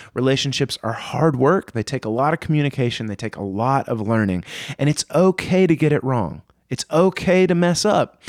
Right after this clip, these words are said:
It's okay to screw up and to lose a relationship. It's okay to have to start over from zero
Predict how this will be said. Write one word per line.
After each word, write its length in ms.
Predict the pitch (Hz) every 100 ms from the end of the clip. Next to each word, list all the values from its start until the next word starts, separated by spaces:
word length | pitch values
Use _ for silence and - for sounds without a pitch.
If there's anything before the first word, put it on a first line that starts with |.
| - -
It's 160 | 139 -
okay 400 | 170 190 - 190
to 80 | 175
screw 300 | - 196 202
up 160 | 208
and 100 | 160
to 80 | 151
lose 400 | 151 160 214 220
a 60 | 156
relationship. 520 | 123 113 104 - 135
It's 140 | 151 -
okay 280 | 190 190 202
to 100 | 170
have 140 | 170
to 80 | 135
start 380 | - 160 165 180
over 180 | 160
from 160 | 165 147
zero 520 | 127 175 190 113 135